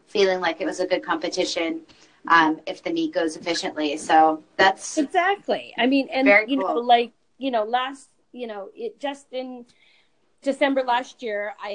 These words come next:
Speaker 2: helped, um, Jason Bauer run the, um, Robin Cohen, um, Memorial.
Speaker 1: Oh, that's a big meet.
Speaker 2: And that's a big meet. And this year he did it in three gyms. And,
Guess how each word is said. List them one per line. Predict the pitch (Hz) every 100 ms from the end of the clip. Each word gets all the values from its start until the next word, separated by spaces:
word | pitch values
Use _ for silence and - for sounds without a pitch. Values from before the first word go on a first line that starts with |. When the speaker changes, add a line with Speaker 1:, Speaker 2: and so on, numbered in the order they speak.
| 208
Speaker 2:
helped, | 214 - - -
um, | 208 190 175 175 175 _ _
Jason | 214 214 220
Bauer | 202 190 196 196
run | 190 190 190
the, | 175 170 160 -
um, | 185 165 156 151 - _ _
Robin | 196 190 180 170 175 175 _ -
Cohen, | 262 208 160 - _ _ _ -
um, | 165 156
Memorial. | 170 170 160 151 139 147
Speaker 1:
Oh, | 196
that's | 185 185
a | 180
big | 165 156
meet. | 170 196 - _ _ _
Speaker 2:
And | 302 302
that's | 339
a | 359
big | 339 311
meet. | 330 -
And | 233
this | 226 233
year | 254
he | 240 240
did | 214 202
it | 202
in | 196
three | - 180
gyms. | 170 160 139 135
And, | 214 240 226